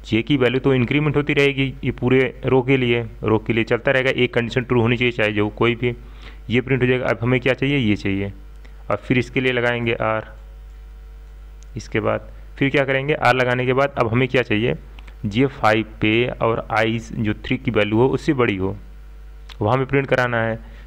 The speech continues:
तो यहाँ पे दे दीजिए J double equal five,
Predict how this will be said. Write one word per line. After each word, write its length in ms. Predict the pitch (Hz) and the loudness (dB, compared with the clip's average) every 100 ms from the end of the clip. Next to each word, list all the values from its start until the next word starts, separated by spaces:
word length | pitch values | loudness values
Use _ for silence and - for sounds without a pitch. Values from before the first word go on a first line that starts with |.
| - | 0
तो 60 | 117 | 2
यहाँ 160 | 113 | 2
पे 140 | 120 120 | 2 0
दे 140 | 117 | 0
दीजिए 280 | 113 113 123 | 0 -2 -2
J 240 | 107 120 139 180 - - - - - - - - - 107 | 0 0 0 -4 -14 -18 -18 -18 -18 -18 -18 -18 -6 0
double 240 | 110 117 | 2 2
equal 280 | 110 123 135 | 0 0 0
five, 340 | - 104 90 | -2 -4 -4